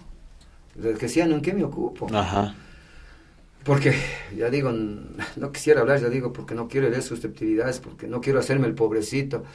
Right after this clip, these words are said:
Speaker 1: porque hasta me prohibieron estudiar cuando trabajaba allá.
Speaker 2: Ujú.
Speaker 1: Porque cuando había un compañero que quería hacer la guardia, "No, si no me trae un bombero de Ambato, usted no puede
Speaker 2: No
Speaker 1: salir".
Speaker 2: puede venir.
Speaker 1: Entonces, mm, me truncó los estudios.
Speaker 2: Ya.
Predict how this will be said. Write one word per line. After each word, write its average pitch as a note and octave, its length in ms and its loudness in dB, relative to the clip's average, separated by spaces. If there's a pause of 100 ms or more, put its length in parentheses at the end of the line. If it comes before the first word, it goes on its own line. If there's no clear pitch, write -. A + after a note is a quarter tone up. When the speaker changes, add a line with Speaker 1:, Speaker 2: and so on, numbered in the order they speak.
(460)
Speaker 1:
porque A#2 160 -4
hasta B2 180 0
me A#2+ 140 2
prohibieron A#2+ 440 4
estudiar B2 600 2
cuando G#2 220 -6
trabajaba G2+ 380 -6
allá. G#2 260 -10 (580)
Speaker 2:
Ujú. G2 420 -6
Speaker 1:
Porque A2+ 280 -4
cuando A#2 240 -2
había B2+ 160 0
un C3+ 80 -2
compañero A#2+ 500 -2
que A2 120 -6
quería A#2 240 -2
hacer A#2+ 200 -6
la A#2 80 -2
guardia, A#2+ 260 -2
"No, B2+ 220 -4
si B2 140 -8
no A#2+ 120 -4
me B2+ 120 -2
trae B2+ 300 -4
un A#2+ 140 -4
bombero A2+ 320 -4
de A2 60 -4
Ambato, A#2 380 -8
usted - 300 -8
no A#2 200 -4
puede A2 400 2
Speaker 2:
No F#2+ 60 -10
Speaker 1:
salir". F#2 280 -8
Speaker 2:
puede F2 260 -4
venir. E2+ 200 -8 (440)
Speaker 1:
Entonces, A2+ 340 -4
mm, C3 360 2
me C#3 100 2
truncó C#3+ 340 4
los C3+ 160 8
estudios. A2 460 -4
Speaker 2:
Ya. F#2+ 300 -2